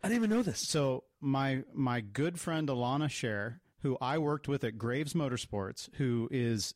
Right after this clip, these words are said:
Speaker 2: challenge her on various social media things.
Speaker 1: Cool.
Speaker 2: She has been at Car and Driver for a long time. She was at Hot Rod. She was with Roadkill, which was like a
Speaker 1: Oh, I remember Roadkill.
Speaker 2: Right? She was, she's, she is a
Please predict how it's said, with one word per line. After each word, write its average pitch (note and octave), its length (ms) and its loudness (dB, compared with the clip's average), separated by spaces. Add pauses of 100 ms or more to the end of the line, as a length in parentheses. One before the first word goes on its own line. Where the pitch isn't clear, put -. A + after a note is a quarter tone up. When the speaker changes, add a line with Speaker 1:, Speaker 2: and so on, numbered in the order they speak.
Speaker 2:
challenge D3+ 540 0
her G#2+ 500 -2
on G#2+ 480 0
various A2+ 380 0
social A#2 320 0
media A2 340 2
things. - 140 -2
Speaker 1:
Cool. B2+ 420 0 (280)
Speaker 2:
She D#3 500 0
has C3 140 2
been C3+ 160 0
at B2 80 -4
Car C3 140 -2
and B2+ 100 2
Driver A#2 240 0
for G#2 120 -2
a A2+ 40 2
long A2 220 0
time. B2 240 0
She C3 180 -2
was G#2 140 0
at G#2 120 -2
Hot C#3 220 -2
Rod. E3 320 0 (200)
She - 160 0
was A2 180 0
with A2+ 300 -4
Roadkill, D3+ 640 0
which B2+ 200 -2
was A2+ 160 0
like A2+ 180 -2
a G2 160 -2 (220)
Speaker 1:
Oh, C#3 80 0
I D3+ 80 2
remember D#3+ 240 2
Roadkill. B2 320 2
Speaker 2:
Right? C3+ 300 0
She C#3+ 160 0
was, B2+ 180 0
she's, E3 380 0
she C#3+ 320 2
is C3+ 240 2
a A2 280 0